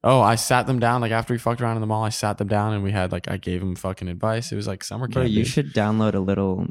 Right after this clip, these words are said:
Speaker 2: text app or make a little Google Voice number and jump in that group text.
Speaker 1: Oh,
Speaker 2: It'll,
Speaker 1: yeah,
Speaker 2: it'll
Speaker 1: dude.
Speaker 2: change their
Speaker 1: Sometimes I
Speaker 2: lives.
Speaker 1: just fucking get my number to fans.
Speaker 2: Really?
Speaker 1: Yeah. My first meetup, I gave them all my number and we still have a group chat and they're
Speaker 2: Oof.
Speaker 1: texting it. Yeah.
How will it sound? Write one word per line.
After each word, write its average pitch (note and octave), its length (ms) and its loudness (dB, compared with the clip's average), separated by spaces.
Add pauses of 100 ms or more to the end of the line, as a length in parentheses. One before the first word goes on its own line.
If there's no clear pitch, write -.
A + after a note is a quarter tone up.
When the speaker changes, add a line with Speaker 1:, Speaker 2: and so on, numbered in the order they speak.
Speaker 2:
text - 380 -4
app G2+ 320 0
or G2+ 40 -4
make G2+ 200 0
a G2 40 -4
little F#2+ 160 0
Google G2 280 0
Voice F#2+ 340 -2
number G#2 300 2
and G2 240 -4
jump G2+ 240 -2
in G2 60 -4
that - 180 -8
group - 180 -10
text. - 480 -12 (180)
Speaker 1:
Oh, F3+ 120 8
Speaker 2:
It'll, C#3+ 80 8
Speaker 1:
yeah, B2 160 6
Speaker 2:
it'll A2+ 140 6
Speaker 1:
dude. A#2 80 4
Speaker 2:
change A#2 240 2
their A2+ 80 4
Speaker 1:
Sometimes A2+ 300 6
I G2+ 40 4
Speaker 2:
lives. F2 100 2
Speaker 1:
just - 140 -2
fucking F2 240 -2
get - 120 2
my A#1 120 -2
number A1+ 280 -4
to A1+ 120 -6
fans. E2 300 -4
Speaker 2:
Really? G2 340 0
Speaker 1:
Yeah. F#2 340 2
My A2 220 0
first A#2 320 0
meetup, A#2+ 260 0
I G#2 80 0
gave G2 200 -2
them F#2 120 -4
all F2+ 100 -2
my F#2 120 -4
number F#2 260 -4
and F#2 100 -6
we F2+ 60 -8
still F#2 220 -8
have E2 80 -10
a - 20 -12
group F2 200 -12
chat F2+ 200 -8
and F2 100 -8
they're G#2 60 2
Speaker 2:
Oof. G2 100 2
Speaker 1:
texting - 340 -6
it. - 80 -14 (120)
Yeah. - 200 -4